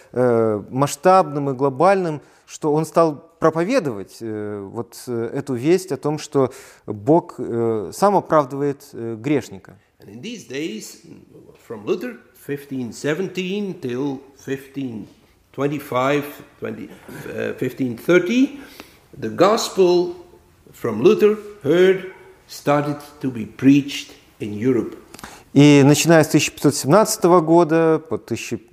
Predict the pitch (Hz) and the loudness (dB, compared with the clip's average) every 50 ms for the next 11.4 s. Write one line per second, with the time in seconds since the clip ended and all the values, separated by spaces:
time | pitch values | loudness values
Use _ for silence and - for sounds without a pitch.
0 | - - - 117 117 117 110 - - - - 147 - - - 151 143 - 143 - | -20 -14 -6 -2 -2 -2 -2 -4 -8 -2 -2 -2 -2 2 0 0 2 2 0 0
1 | - - 117 151 170 170 170 - - 143 143 143 139 - 110 - _ _ _ - | 0 0 2 2 2 2 0 -6 -4 -2 -2 -2 -2 -4 -10 -10 _ _ _ -4
2 | 127 123 - 123 - - - - - - 123 98 95 113 117 117 - - - 185 | -2 -2 -2 -6 -6 -6 -12 -12 -6 -6 -6 -4 -2 -2 -4 -4 -4 0 2 2
3 | 175 139 143 131 - - 117 117 - - 180 175 - 156 131 143 147 151 151 - | 2 2 0 -4 -4 -4 -6 -4 0 2 2 2 2 -2 0 0 0 0 0 -6
4 | - - - - - - - - - - _ _ - 123 156 156 - - - - | -16 -20 -20 -20 -20 -20 -20 -20 -20 -20 _ _ -2 0 0 0 0 -6 -10 -4
5 | - 135 131 131 131 127 127 120 123 - 147 151 - 170 185 185 175 170 156 - | 0 2 4 6 6 4 4 2 2 0 0 2 4 4 4 6 4 2 2 0
6 | - 160 151 139 156 185 196 190 180 147 160 151 143 147 - 170 160 160 147 - | -2 -6 -2 2 4 4 4 4 2 0 0 0 0 0 0 -2 -2 -2 -6 -6
7 | 151 143 143 143 143 - 135 135 135 135 135 135 139 143 135 - - 92 - _ | -6 -4 -4 -4 -4 -4 -6 -4 -4 -2 -2 -2 0 0 -2 -2 -4 -14 -20 _
8 | _ _ _ _ _ - 143 - - 165 156 147 131 131 107 - 98 92 - _ | _ _ _ _ _ -6 -4 -2 0 0 0 0 0 -2 -4 -6 -10 -20 -20 _
9 | _ _ _ _ _ 117 120 147 165 190 208 233 240 240 220 - - - 165 185 | _ _ _ _ _ -14 -12 -10 -10 -8 -8 -10 -10 -12 -14 -18 -18 -16 -14 -14
10 | 196 208 208 - - - 143 156 165 151 - 196 185 - - - - _ _ - | -12 -12 -14 -16 -16 -12 -12 -12 -12 -12 -14 -16 -16 -16 -16 -20 -20 _ _ -18
11 | 120 127 147 175 - - 233 240 | -10 -8 -8 -8 -8 -10 -12 -14